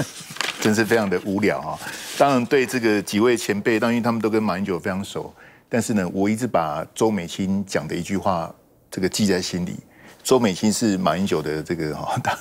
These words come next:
<laughs> 周美青说马英九只爱他自己，他只爱他自己啊。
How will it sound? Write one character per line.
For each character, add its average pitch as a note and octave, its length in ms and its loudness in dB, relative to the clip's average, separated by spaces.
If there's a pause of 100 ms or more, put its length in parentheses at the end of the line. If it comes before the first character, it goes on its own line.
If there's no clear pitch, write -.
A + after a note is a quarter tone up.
<laughs> - 720 -6
周 D#3 100 4
美 C3+ 120 4
青 A#2 100 2
说 C3+ 260 2
马 G#2+ 140 4
英 C#3 80 2
九 A#2 100 2
只 G2 140 -2
爱 G2+ 80 2
他 A2 160 0
自 G2 120 -8
己， E2 140 -8 (380)
他 D#3 120 2
只 - 200 -2
爱 B2 180 2
他 A#2 160 0
自 A2 220 0
己 - 260 -6
啊。 - 160 -12